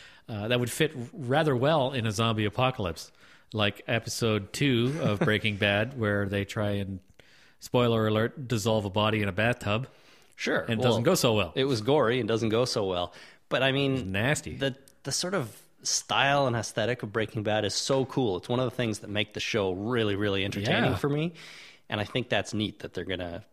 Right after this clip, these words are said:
Speaker 2: that she might bring some of that to, to The Walking Dead.
Speaker 1: Oh, they're putting thought into things that, uh, just make this show such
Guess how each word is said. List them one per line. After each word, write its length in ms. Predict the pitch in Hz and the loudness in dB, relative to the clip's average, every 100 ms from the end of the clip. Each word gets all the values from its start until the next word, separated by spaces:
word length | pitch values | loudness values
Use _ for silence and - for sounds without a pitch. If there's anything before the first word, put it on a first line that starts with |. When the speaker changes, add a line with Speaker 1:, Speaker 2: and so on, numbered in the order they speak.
| _ | _
Speaker 2:
that 160 | - - | -10 -6
she 120 | - | -2
might 280 | 113 98 95 - _ _ _ | 0 -2 -4 -14 _ _ _
bring 240 | 113 107 | -2 0
some 200 | 95 107 | -2 -4
of 100 | 95 | -2
that 320 | 92 90 87 - | 0 -2 -4 -8
to, 280 | 90 87 | -8 -8
to 160 | 90 92 | -10 -10
The 80 | 87 | -8
Walking 380 | 90 87 92 82 | -8 -8 -10 -14
Dead. 180 | 85 - | -14 -4
Speaker 1:
Oh, 240 | 139 147 | 0 2
they're 100 | 135 | 2
putting 340 | 127 160 135 117 | 0 -2 -2 -4
thought 380 | - 120 123 131 | -2 0 0 0
into 220 | 113 110 | -2 -2
things 460 | - 113 113 107 | -2 -2 -2 -4
that, 300 | 110 107 - 104 | -4 -4 -4 -4
uh, 260 | 104 101 98 | -2 -2 -4
just 320 | - 117 - - _ - | -2 -4 -4 -14 _ -8
make 300 | 117 110 - | -2 -2 0
this 340 | 113 104 - - | -2 -2 -8 -6
show 540 | - - 120 110 104 - - - - - _ _ _ _ _ | -4 0 2 2 -2 -8 -20 -20 -20 -20 _ _ _ _ _
such 560 | - - - 139 - | -6 -2 0 0 -2